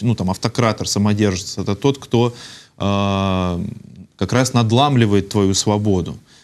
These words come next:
Да, то есть он призывает твою свободу покориться его замыслу, например, какому-то. Да? «Хочешь быть в моём царстве?» Как там он скажет, м, э,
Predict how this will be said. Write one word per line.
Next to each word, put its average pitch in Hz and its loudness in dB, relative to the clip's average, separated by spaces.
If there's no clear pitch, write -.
Да, 101 0
то 104 0
есть 95 -2
он 113 2
призывает 110 2
твою 113 2
свободу 120 0
покориться 120 0
его 110 4
замыслу, 98 0
например, 95 -2
какому-то. 90 -4
Да? 135 2
«Хочешь 151 2
быть 120 2
в - -12
моём 113 2
царстве?» 165 -2
Как 120 0
там 101 2
он 101 0
скажет, 98 -2
м, 95 2
э, 92 0